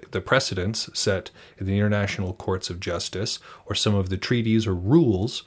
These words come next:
that have been put down by the U N, and begins to expand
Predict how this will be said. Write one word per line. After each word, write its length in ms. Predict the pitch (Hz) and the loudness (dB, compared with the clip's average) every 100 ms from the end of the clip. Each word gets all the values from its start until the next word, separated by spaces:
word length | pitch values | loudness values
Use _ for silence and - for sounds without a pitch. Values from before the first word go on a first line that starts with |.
| - - - | -16 -14 -2
that 120 | 101 | 0
have 100 | 95 | 2
been 120 | 95 | 0
put 200 | - - | -2 0
down 240 | 110 107 | 2 4
by 140 | 98 92 | 2 0
the 100 | 87 | -4
U 260 | 90 95 | -4 2
N, 340 | 117 107 85 113 _ - - _ _ _ _ - | 2 2 0 -8 _ -20 -20 _ _ _ _ 2
and 140 | 110 | 2
begins 340 | 120 143 143 - | 4 4 4 2
to 100 | 117 | 0
expand 840 | - - - 147 107 80 98 | 0 -2 2 2 2 -2 -8